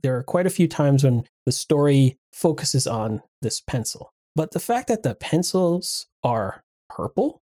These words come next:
which feels like a random and unlikely color for a, a regular pencil, not, not one that is,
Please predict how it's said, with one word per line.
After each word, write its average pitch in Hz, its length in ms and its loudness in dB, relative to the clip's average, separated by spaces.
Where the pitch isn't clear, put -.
which 139 280 0
feels 240 360 -2
like 180 140 2
a 131 60 2
random 165 540 4
and 131 300 2
unlikely 160 580 4
color 147 380 2
for 127 380 2
a, 113 200 0
a 135 80 4
regular 139 540 4
pencil, 127 420 0
not, 127 280 -4
not 147 140 -2
one 160 160 6
that 156 160 4
is, 139 300 2